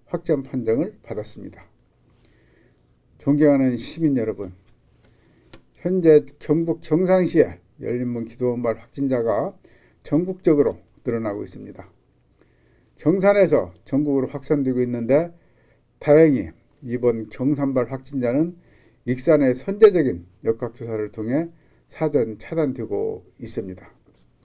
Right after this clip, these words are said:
경산발 확산은 익산에서 역학조사를 통해 최초 확인되었고, 전국으로 사태의 심각성을 알렸으며, 경산시에서도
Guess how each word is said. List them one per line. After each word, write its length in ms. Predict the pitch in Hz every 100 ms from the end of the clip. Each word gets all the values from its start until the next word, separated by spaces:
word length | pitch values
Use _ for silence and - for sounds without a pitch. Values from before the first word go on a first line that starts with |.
| _ _ _ _ _ _ _ _ _ _
경산발 580 | - 165 170 170 165 147
확산은 580 | - 185 196 165 95 - _ _ _ _ -
익산에서 580 | 123 - 143 131 127 120
역학조사를 540 | 131 143 131 139 131
통해 360 | - 143 147 156
최초 540 | - 226 226 165 104 - _ _
확인되었고, 920 | - 151 147 131 113 - 101 120 190 - _ _ _ _ -
전국으로 640 | 160 185 208 165 131 85 - _
사태의 420 | - 156 151 123
심각성을 720 | - 151 131 127 117 120 117 - -
알렸으며, 720 | 110 120 120 113 113 156 226 - _ _ _
경산시에서도 1600 | - 143 151 151 143 135 139 135 - - 127 131 165 151 180 233